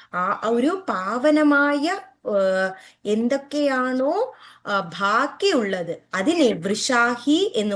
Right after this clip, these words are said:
പറയുന്നു. അതായത് നമ്മൾ ഏതെങ്കിലും ഒരു പ്രവൃത്തി ചെയ്യുമ്പോൾ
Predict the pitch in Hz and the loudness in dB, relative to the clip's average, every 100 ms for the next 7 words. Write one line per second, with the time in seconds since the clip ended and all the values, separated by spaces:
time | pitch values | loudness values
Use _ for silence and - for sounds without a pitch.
0 | 190 170 170 165 160 - - - - - | -6 -4 -4 -4 -8 -12 -20 -20 -14 -2
1 | 254 330 381 277 208 196 196 220 240 269 | 2 2 4 2 2 0 -2 0 -2 -2
2 | - 208 220 254 254 262 320 359 226 226 | -2 -2 -2 0 0 -2 -6 -2 -2 0
3 | 214 196 233 247 311 - 190 202 269 254 | -2 -2 -2 -2 -4 -4 -4 -2 0 2
4 | 185 | 0